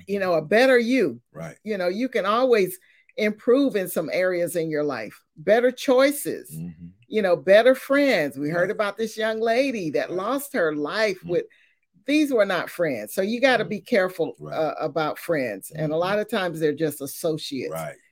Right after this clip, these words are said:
Speaker 2: That's it.
Speaker 1: Very, you know, you have very few fr-, friends.
Speaker 2: Mm-hmm.
Speaker 1: Uh, being more intentional in living and giving.
Speaker 2: Yeah.
Speaker 1: Uh, a lot of times we, we,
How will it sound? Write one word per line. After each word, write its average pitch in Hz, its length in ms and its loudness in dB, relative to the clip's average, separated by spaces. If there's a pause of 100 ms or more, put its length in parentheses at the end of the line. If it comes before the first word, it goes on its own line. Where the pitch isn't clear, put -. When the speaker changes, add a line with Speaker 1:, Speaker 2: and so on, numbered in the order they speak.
(140)
Speaker 2:
That's 143 140 -18
it. - 20 -8
Speaker 1:
Very, 240 460 6
you 185 160 -4
know, 165 100 0
you 175 220 0
have 196 240 2
very 214 300 4
few 208 240 -6
fr-, 156 260 -6 (100)
friends. 156 520 -2
Speaker 2:
Mm-hmm. 156 380 -12 (120)
Speaker 1:
Uh, 175 340 0
being 294 400 2
more 277 220 4 (100)
intentional 214 1120 -2
in 170 200 2
living 180 760 0
and 147 280 -4
giving. 147 680 -2
Speaker 2:
Yeah. 143 240 -10 (260)
Speaker 1:
Uh, 151 480 -2
a 175 80 0
lot 247 240 2
of 320 100 -2
times 269 320 2
we, 247 300 0
we, 240 260 2